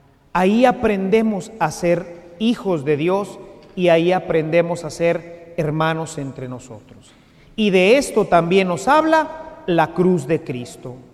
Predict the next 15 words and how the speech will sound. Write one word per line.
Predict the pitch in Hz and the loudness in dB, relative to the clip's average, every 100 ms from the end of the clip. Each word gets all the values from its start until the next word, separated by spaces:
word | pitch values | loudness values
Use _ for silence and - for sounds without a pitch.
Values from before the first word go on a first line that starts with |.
| _ _ _ _ _ _ _ | _ _ _ _ _ _ _
Mis | 196 - | -4 2
amados | 208 226 247 247 247 | 4 6 6 4 4
hermanos, | 220 240 262 262 262 - - - - - | 2 4 2 2 -2 -4 -16 -20 -20 0
hoy | 220 254 277 | 8 10 8
celebramos | 247 247 233 202 233 277 285 285 - - - - - | 4 2 4 4 4 4 4 2 0 -8 -16 -18 -6
el | 208 202 - - | 2 4 2 4
triunfo | 262 302 320 262 - 170 - - | 8 8 8 4 2 -2 -2 0
y | 233 | 4
la | 233 | 6
victoria | 226 214 - 269 285 269 262 | 6 2 2 6 6 4 4
del | 240 226 | 4 4
Señor | - 233 233 277 277 233 - - - - - | 2 2 4 4 2 -2 -12 -18 -20 -20 -6
desde | 175 196 147 180 | 4 4 4 2
su | 175 185 - | 0 -2 -4
cruz. | 147 127 123 - - | -6 -6 -8 -16 -20